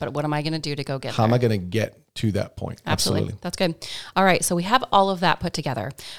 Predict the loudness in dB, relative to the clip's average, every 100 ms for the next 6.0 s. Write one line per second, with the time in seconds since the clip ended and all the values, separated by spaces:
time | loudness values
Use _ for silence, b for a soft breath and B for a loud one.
0 | B -2 0 0 2 2 0 0 -2 -2
1 | -2 -4 -6 -4 -4 -2 -4 -4 -6 -6
2 | -6 -6 -6 -4 -4 -2 -4 -4 -6 -6
3 | -6 -8 -8 -8 -8 -8 -10 -14 -16 -18
4 | -16 B B B -8 -6 -6 -6 -6 -4
5 | -4 -4 -4 -4 -4 -2 -2 -2 -4